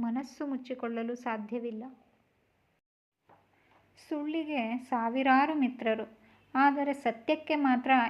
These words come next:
ಎಲ್ಲರೂ ಶತ್ರುಗಳೇ. ಜನ ಸುಳ್ಳನ್ನು ಪ್ರೀತಿಸುವಷ್ಟು ಸತ್ಯವನ್ನು ಪ್ರೀತಿಸಲಾರರು. ಸುಲಭವಾದ ಬದುಕಿಗಾಗಿ ಪ್ರಾರ್ಥಿಸಬೇಡಿ.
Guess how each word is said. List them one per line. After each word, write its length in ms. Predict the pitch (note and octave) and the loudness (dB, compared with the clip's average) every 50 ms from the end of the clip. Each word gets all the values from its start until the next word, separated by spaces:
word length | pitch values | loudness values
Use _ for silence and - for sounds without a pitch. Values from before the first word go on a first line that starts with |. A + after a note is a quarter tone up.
| A#3+ C4+ | 0 -2
ಎಲ್ಲರೂ 380 | A#3+ A3+ A3+ A3+ A#3 A#3 B3+ C#4 D#4+ | -2 0 4 4 4 4 4 2 2
ಶತ್ರುಗಳೇ. 640 | D#4+ - - A#3+ - - B3 A#3+ A3+ A3+ A3 A3 G#3+ - - - _ _ _ _ _ _ _ _ _ - | 2 0 -2 -4 -2 0 0 0 2 2 0 0 -4 -6 -14 -20 _ _ _ _ _ _ _ _ _ -6
ಜನ 320 | C4+ B3 C#4+ D4 C#4+ D#4 E4+ D#4 C4+ B3 B3 C4 C4 - | -4 2 4 6 6 6 6 4 4 4 4 2 0 -2
ಸುಳ್ಳನ್ನು 640 | - - - B3+ A#3 A#3+ B3+ C4+ D4+ D#4+ E4 E4 D#4+ | -10 -4 -2 0 2 2 4 4 4 4 4 2 2
ಪ್ರೀತಿಸುವಷ್ಟು 840 | D#4+ D4+ C#4+ C4+ C4 C#4 B3+ C4 - C4 B3 B3 B3 - - C#4 A#3+ G#3+ A3 B3 | 0 -2 -4 -4 -4 -6 -10 -4 -2 -2 0 -2 -2 -6 -4 -2 0 0 0 -4
ಸತ್ಯವನ್ನು 680 | - - - A3+ A3+ - - D4+ D4 C#4+ C#4+ C#4+ D4+ D4+ D4 | -2 -2 -2 -2 -2 -2 2 2 4 4 4 2 2 0 -2
ಪ್ರೀತಿಸಲಾರರು. 960 | D4 - C4+ C4+ C4 C4+ B3+ A#3+ - B3 B3 A#3 A3 G#3+ G#3+ G#3+ G#3+ G#3+ A3+ - - _ _ _ _ _ _ _ _ _ _ _ _ _ _ _ _ _ _ _ _ _ _ _ _ _ _ _ _ _ | -2 0 0 0 0 -2 -4 2 2 4 6 6 4 4 4 2 0 0 -4 -12 -14 _ _ _ _ _ _ _ _ _ _ _ _ _ _ _ _ _ _ _ _ _ _ _ _ _ _ _ _ _
ಸುಲಭವಾದ 800 | - D4 C#4 C4+ C#4+ C#4 C4 B3+ D4 C#4+ C#4+ C#4+ C#4+ D4 C#4+ D#4 D#4 | -8 -6 -2 0 0 0 2 0 2 2 4 4 2 2 0 0 0
ಬದುಕಿಗಾಗಿ 720 | C#4+ C4+ B3+ C4 B3+ B3+ C4 B3+ B3+ A#3+ A#3+ A#3+ A#3 C4+ | 2 2 0 0 -4 -4 -6 -4 -2 -2 -2 -2 -4 -6
ಪ್ರಾರ್ಥಿಸಬೇಡಿ. 1000 | C4 - A#3+ A3+ A3 A3+ A3+ - - B3 - - B3+ A3+ G#3+ A3 G#3+ G#3 A3 | -4 0 0 0 0 0 -4 -6 -8 -8 -4 -4 -4 -4 -2 -4 -4 -4 -6